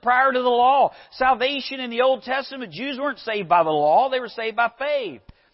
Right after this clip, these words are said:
They expressed their faith by, by obeying the law. And the New Testament salvation the way it's described that salvation comes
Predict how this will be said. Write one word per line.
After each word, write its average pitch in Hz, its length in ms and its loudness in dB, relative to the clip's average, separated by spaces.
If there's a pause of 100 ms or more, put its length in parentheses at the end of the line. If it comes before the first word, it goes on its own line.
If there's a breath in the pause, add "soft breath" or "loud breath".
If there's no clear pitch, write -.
(140)
They 262 160 -2
expressed - 560 -6
their 254 140 2
faith 196 400 -4
by, 160 260 2 (240 soft breath)
by 151 220 2
obeying 139 840 0 (640)
the 123 120 -4
law. 95 440 -6 (800)
And 180 220 -8
the 175 60 -6
New 175 140 -4
Testament 156 520 -6
salvation 131 800 -4 (840)
the 123 100 -12
way 131 160 -2
it's 123 180 -10
described 123 560 -2
that 123 180 -8 (140)
salvation 127 720 -4
comes 123 400 -10